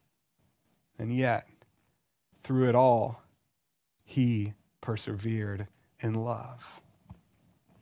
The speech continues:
And I truly believe that if Jesus can persevere in love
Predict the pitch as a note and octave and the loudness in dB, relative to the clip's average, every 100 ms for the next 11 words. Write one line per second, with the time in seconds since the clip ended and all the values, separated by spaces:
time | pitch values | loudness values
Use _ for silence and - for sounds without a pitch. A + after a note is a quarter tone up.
0 | _ _ _ - D3 C#3 C3 - D#3 D3+ | _ _ _ 0 6 6 6 6 6 8
1 | B2+ C3+ B2 B2 A2 G#2 - _ _ - | 6 4 4 2 0 -4 -12 _ _ -20
2 | - - - C#3 C3 A#2+ - - C#3 - | -20 -20 2 8 8 6 -2 4 4 4
3 | - B2 C3 E3 D#3 D#3+ - C#3+ - D#3 | -4 2 6 6 8 6 6 4 6 4
4 | C#3 C#3+ B2 C3+ C3 C3+ C3+ C3+ C3+ B2 | 6 4 6 6 6 6 8 10 8 6